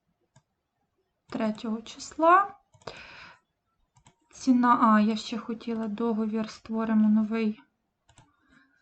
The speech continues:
Натискаємо «Створити», напишемо на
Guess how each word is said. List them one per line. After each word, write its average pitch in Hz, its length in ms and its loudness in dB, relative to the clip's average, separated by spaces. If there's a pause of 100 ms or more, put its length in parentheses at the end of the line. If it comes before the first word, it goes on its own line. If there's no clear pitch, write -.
(260)
Натискаємо 247 600 2
«Створити», 339 1300 0 (300)
напишемо 240 680 2
на 220 460 2